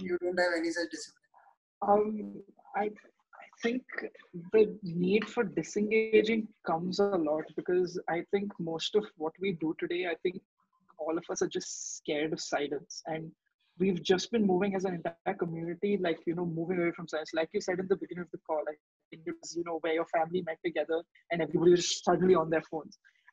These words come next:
Speaker 2: I think it's like our, you know, unconscious movement towards, you know, not being able to just be quiet and enjoy the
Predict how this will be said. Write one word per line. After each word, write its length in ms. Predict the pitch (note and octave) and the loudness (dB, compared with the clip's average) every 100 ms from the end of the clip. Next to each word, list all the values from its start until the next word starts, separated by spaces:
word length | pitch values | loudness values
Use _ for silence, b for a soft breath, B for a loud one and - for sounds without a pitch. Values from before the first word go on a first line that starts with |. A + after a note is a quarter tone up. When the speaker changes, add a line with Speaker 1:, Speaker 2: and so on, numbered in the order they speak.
| E3+ | -2
Speaker 2:
I 60 | |
think 240 | - B3 C#4+ | 2 2 2
it's 240 | A3 - | -4 -4
like 300 | B3 B3 A#3+ - | 4 4 4 0
our, 240 | F#3 G#3 A3 G3 - - | 8 10 8 4 -10 -8
you 140 | F#3 | 2
know, 260 | G3 A3 - - | 6 6 2 -2
unconscious 680 | F#3 G#3 G#3+ G#3 G#3 A#3+ - - | 4 6 6 4 4 0 -2 4
movement 460 | F3+ F3+ G3+ G#3 | 4 6 4 4
towards, 340 | G3+ F#3 F#3 E3 | 4 4 2 2
you 60 | |
know, 80 | F3+ | 0
not 300 | F#3 E3 F3 F3 | 0 2 0 2
being 200 | G3 A3 - | 2 2 2
able 320 | F3 F3+ G3 | 2 4 4
to 120 | G3 | 4
just 220 | G3 F3 | 2 -4
be 80 | G#3 | -4
quiet 280 | F3+ C#3+ E3 | -2 -2 0
and 120 | F#3 E3 | -2 -6
enjoy 300 | D#3 D3+ | -6 -6
the 80 | D3+ | -6